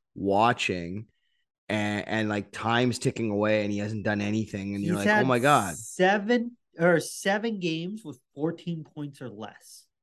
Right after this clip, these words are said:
Speaker 2: Like, for,
Speaker 1: Oh,
Speaker 2: like,
Speaker 1: yeah.
Speaker 2: when we're drafting, like, a Q B two, you're like, "If they can just give me, like, a sh-, shitty line of, like, sixteen points in a week, I'm ha-, happy with that."
Speaker 1: Yeah.
Speaker 2: Russ has been,
Speaker 1: Yeah.
Speaker 2: like, below, he's Q B.
Speaker 1: Below that.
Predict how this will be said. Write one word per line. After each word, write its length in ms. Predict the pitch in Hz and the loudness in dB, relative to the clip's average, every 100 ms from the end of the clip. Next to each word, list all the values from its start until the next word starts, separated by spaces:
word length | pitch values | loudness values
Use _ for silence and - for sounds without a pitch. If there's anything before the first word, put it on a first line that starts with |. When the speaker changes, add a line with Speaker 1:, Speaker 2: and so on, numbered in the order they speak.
| _ _ _ _ _ _ | _ _ _ _ _ _
Speaker 2:
Like, 180 | 165 175 | 4 4
for, 360 | - 202 208 214 | 4 6 8 8
Speaker 1:
Oh, 40 | |
Speaker 2:
like, 220 | 214 214 | 8 6
Speaker 1:
yeah. 260 | 131 127 107 | 4 -2 -4
Speaker 2:
when 200 | 165 202 | 4 6
we're 160 | 226 226 | 8 6
drafting, 640 | 165 123 170 202 214 262 | 4 0 4 4 2 -4
like, 220 | 262 233 180 | -4 -4 -4
a 60 | |
Q 320 | - - 190 170 | -6 -6 -4 -2
B 180 | 170 | -4
two, 240 | 135 - 175 | -6 -2 2
you're 320 | 127 123 151 | 2 0 0
like, 220 | 151 143 | 0 -2
"If 120 | 165 - | -8 -4
they 120 | 180 | -4
can 160 | 190 233 | -4 -8
just 240 | 247 - | -10 -10
give 180 | 156 147 | -6 -4
me, 180 | 165 185 | -4 -4
like, 220 | 180 127 | -4 -6
a 120 | 123 | -10
sh-, 540 | 120 _ _ - - 143 | -14 _ _ -16 -10 -6
shitty 240 | 139 151 | -4 -2
line 260 | 123 127 131 | -2 -2 -4
of, 100 | 120 | -6
like, 180 | 113 110 | -10 -12
sixteen 840 | - - - 147 139 - 160 147 131 | -12 -8 -2 -2 -4 -12 -8 -8 -10
points 400 | - 127 143 160 | -8 -8 -8 -8
in 80 | 151 | -2
a 60 | |
week, 280 | 151 170 175 | 2 2 0
I'm 180 | 131 113 | -4 -4
ha-, 120 | - _ _ | -10 _ _
happy 380 | - 123 117 123 | -8 -4 -4 -4
with 200 | 107 104 | -8 -12
that." 160 | - - _ | -14 -14 _
Speaker 1:
Yeah. 200 | 127 127 131 | 2 2 6
Speaker 2:
Russ 240 | 165 190 | 6 8
has 160 | 226 180 | 6 6
been, 100 | 190 | 6
Speaker 1:
Yeah. 240 | 170 156 | 6 4
Speaker 2:
like, 180 | 147 127 - - - | 2 0 0 -4 -4
below, 680 | 131 131 143 147 139 151 143 - | -4 0 2 2 0 -4 -12 -12
he's 100 | 180 | -14
Q 220 | - 113 | -6 0
B. 60 | 107 | 2
Speaker 1:
Below 220 | 104 101 | 4 2
that. 260 | 92 85 | 0 -6